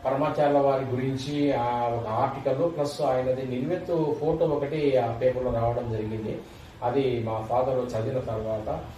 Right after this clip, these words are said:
స్వామివారు అక్కడ కంచిలో ఉంటారని చెప్పి కంచికి ప్రయాణం అయిపోయి ముందు తిరుపతిలో స్వామివారిని దర్శనం చేసుకొని వెంకటేశ్వర స్వామిని కంచికి పోయినారు. కంచి మఠం దగ్గరికి పోతే అక్కడ ఉండేటువంటి శిష్యులు, "స్వామివారు ప్రస్తుతం మఠంలో లేరు, ఇక్కడ దగ్గర చందవేలు అనేటువంటి ఒక,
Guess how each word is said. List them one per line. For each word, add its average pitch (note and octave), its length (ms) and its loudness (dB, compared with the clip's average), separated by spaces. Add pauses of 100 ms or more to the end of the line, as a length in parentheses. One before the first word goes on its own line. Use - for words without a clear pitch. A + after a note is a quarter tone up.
(280)
స్వామివారు C3+ 460 2
అక్కడ A2 520 0 (420)
కంచిలో C#3 320 4
ఉంటారని B2+ 500 2
చెప్పి B2+ 500 -2 (260)
కంచికి B2 280 0
ప్రయాణం B2 440 2
అయిపోయి B2 480 -2
ముందు A#2+ 300 -2
తిరుపతిలో B2 420 -4
స్వామివారిని A#2+ 540 -2
దర్శనం A#2 340 -4
చేసుకొని A#2+ 340 -2
వెంకటేశ్వర A2+ 440 -6
స్వామిని A2 400 -8 (360)
కంచికి B2 280 -2
పోయినారు. G#2 320 0 (380)
కంచి C#3 460 0
మఠం C#3+ 280 2
దగ్గరికి C#3 280 2
పోతే B2+ 300 0
అక్కడ B2+ 200 0
ఉండేటువంటి B2+ 520 -2
శిష్యులు, C#3+ 420 -6 (440)
"స్వామివారు C#3+ 420 4
ప్రస్తుతం C3 400 -2
మఠంలో B2 340 0
లేరు, A#2 240 0
ఇక్కడ C3 160 -2
దగ్గర A#2+ 640 0
చందవేలు B2+ 380 0
అనేటువంటి A2+ 420 -2
ఒక, G#2 460 -4